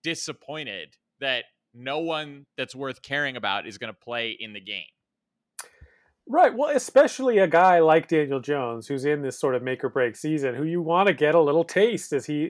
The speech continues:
Speaker 2: what's, what am I gonna, what do I expect from him? Like, I know at the end of the day, if he plays well or he plays bad, it doesn't matter. But I don't know. If, I think if Daniel Jones,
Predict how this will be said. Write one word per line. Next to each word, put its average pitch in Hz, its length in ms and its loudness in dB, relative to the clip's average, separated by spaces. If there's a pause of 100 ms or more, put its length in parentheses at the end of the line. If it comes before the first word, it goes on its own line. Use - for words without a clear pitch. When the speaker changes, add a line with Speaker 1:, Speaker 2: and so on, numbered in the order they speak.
Speaker 2:
what's, 156 420 -2
what 147 140 -2
am 165 100 -4
I 180 100 0
gonna, 202 260 -2
what 160 120 -2
do 190 100 0
I 208 80 4
expect 247 360 0
from 185 180 -2
him? 127 180 -6
Like, 139 220 -4 (260)
I 185 120 6
know 208 340 6
at 175 80 0
the 185 80 0
end 180 120 -2
of 165 60 -2
the 170 60 -2
day, 165 220 4
if 131 60 -4
he 131 60 -4
plays 156 240 2
well 165 200 6
or 156 80 4
he 147 40 2
plays 147 260 0
bad, 160 280 4
it 139 100 -4
doesn't 147 320 -4
matter. 160 400 0
But 143 280 -2 (1200)
I 170 120 6
don't 202 100 0
know. 147 240 2
If, 175 100 -2
I 170 180 4
think 196 200 2
if 180 100 2
Daniel 185 300 0
Jones, 185 580 0